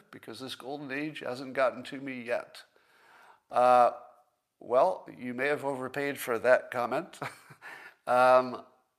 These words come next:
I don't think you're in a bad situation. I don't know what state you're in if you lost your job and your apartment, but everywhere that I see, there's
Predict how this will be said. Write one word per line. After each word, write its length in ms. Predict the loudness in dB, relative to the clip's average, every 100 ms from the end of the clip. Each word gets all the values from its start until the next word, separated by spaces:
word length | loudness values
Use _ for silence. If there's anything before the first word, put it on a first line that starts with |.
| -4
I 160 | -2
don't 260 | 0 -2 -4
think 300 | -8 -8 -8
you're 120 | -6
in 100 | -6
a 40 |
bad 260 | -2 -2 -2
situation. 720 | -6 -12 -10 -8 -8 -12 -16 -14
I 60 |
don't 180 | -8 -8
know 60 | -4
what 140 | -4
state 280 | -4 -6 -8
you're 140 | -8
in 120 | -10 -12
if 140 | -12
you 100 | -8
lost 360 | -4 -4 -4 -12
your 100 | -6
job 320 | 0 2 0
and 100 | -6
your 140 | -10
apartment, 480 | -6 -4 -4 -6 -12 -20 -20 -20 _ _ -2
but 300 | 2 2 2
everywhere 520 | 0 0 0 2 0
that 140 | 2
I 140 | 0 0
see, 400 | -2 -8 -8 -8
there's 560 | -10 -8 -8 -8 -14